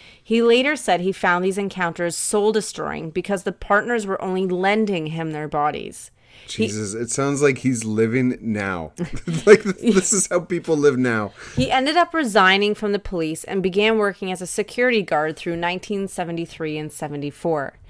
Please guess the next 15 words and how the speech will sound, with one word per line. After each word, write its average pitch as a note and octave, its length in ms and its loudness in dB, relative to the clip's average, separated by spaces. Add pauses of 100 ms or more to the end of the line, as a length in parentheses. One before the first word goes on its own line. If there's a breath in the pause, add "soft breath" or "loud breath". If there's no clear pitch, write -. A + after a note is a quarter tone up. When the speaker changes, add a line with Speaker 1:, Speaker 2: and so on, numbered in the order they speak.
(420 soft breath)
Speaker 1:
In G3+ 140 2
nineteen G#3 460 2
seventy-five, F#3 840 0
he G3 100 -4
became F3+ 420 -6
a F3 140 -6
civil A#3+ 400 -4
servant E3 520 -4
where E3+ 140 -2
he D#3+ 140 -6
would E3+ 120 -4
find F#3 380 -2
work D#3 240 -8
for F#3+ 180 -8
laborers. G#3 680 -2